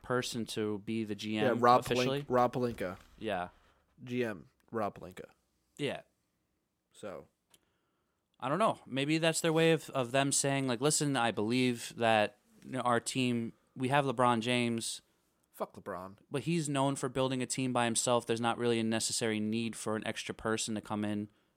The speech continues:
Speaker 1: I don't know. Maybe, maybe that's their way of saying that we trust LeBron to kinda handle that aspect. You know?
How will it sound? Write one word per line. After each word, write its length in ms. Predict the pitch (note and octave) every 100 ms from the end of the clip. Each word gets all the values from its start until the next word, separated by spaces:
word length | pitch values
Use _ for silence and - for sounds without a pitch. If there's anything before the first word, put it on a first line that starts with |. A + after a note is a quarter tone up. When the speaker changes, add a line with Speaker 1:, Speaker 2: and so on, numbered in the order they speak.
| _ _ _ _ _ _ _ _ _ -
Speaker 1:
I 60 | B2
don't 80 | C#3+
know. 140 | A#2
Maybe, 320 | G#2+ A#2+ B2+
maybe 240 | A#2 A#2+ B2+
that's 240 | B2 B2
their 100 | B2+
way 120 | A#2+ A#2
of 80 |
saying 300 | A2 A#2+ A#2
that 120 | A2+ G#2+
we 120 | A2
trust 340 | - A2 -
LeBron 540 | G#2 G2+ G#2+ A2 A#2+ G#2+
to 80 |
kinda 260 | A#2 G#2+ G#2
handle 300 | G#2 G#2+ G2+
that 200 | G2+ G#2
aspect. 580 | G2+ F#2+ - F#2+ - - _ _ _ _ _ _ _ _ _ _ _ _ -
You 80 |
know? 260 | A2 G#2+ C3+